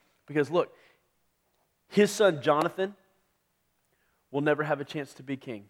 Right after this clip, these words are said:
It'll never happen. And so here's a little boy whose future is completely changed because of the choices of his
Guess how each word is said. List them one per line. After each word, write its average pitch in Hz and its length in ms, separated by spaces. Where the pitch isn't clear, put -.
It'll 147 140
never 160 220
happen. 165 300
And 180 120
so 175 200
here's 214 260
a 196 60
little 160 280
boy 104 400
whose 160 260
future 196 460
is 143 220
completely 175 680
changed 117 560
because 160 380
of 127 160
the 101 100
choices 185 1000
of 143 240
his 131 320